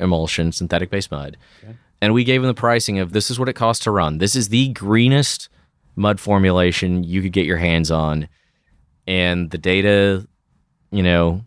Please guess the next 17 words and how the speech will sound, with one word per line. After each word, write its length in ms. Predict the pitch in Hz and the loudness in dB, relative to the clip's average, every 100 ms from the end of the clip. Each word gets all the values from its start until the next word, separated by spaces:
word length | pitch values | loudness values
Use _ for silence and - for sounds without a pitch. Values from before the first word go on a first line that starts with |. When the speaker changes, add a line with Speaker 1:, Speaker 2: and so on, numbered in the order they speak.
| - | -6
Speaker 1:
tells 260 | 110 113 | -2 0
you 60 | 113 | -2
as 120 | 101 | -2
much. 320 | 104 95 95 - | 0 -2 -2 -8
The 80 | |
carbon 280 | - 98 98 | -4 -2 0
intensity 460 | 92 92 90 - 87 | -4 -4 -4 -4 -4
is 120 | 82 | -2
relatively 420 | 87 85 78 82 | -2 -2 -4 -4
low, 520 | 87 127 127 123 113 110 _ _ _ _ _ _ | 0 2 4 4 2 -2 _ _ _ _ _ _
but 300 | 98 101 - | -4 -2 0
this 220 | 107 120 120 | 2 2 2
is 120 | 107 | 0
how 120 | 104 | 0
much 160 | 98 - | 0 -4
it 100 | - | -8
costs." 580 | - 92 76 - - | -4 -2 -2 -4 -8